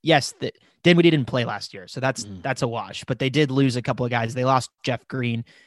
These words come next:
Speaker 1: He was a, a great contributor, but they re-signed Bruce Brown.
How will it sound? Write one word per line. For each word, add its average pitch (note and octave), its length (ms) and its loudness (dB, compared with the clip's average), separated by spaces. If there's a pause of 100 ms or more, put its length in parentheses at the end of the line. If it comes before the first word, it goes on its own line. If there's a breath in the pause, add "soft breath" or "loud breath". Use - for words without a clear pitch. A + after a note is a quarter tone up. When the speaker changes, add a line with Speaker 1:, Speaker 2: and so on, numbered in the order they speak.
Speaker 1:
He C3+ 180 0
was B2 160 2
a, A#2+ 240 2
a D3 80 -6
great C3 240 0
contributor, A#2+ 540 -2
but A#2 180 -8
they B2+ 100 0
re-signed B2+ 540 0
Bruce B2+ 200 0
Brown. A#2 540 -2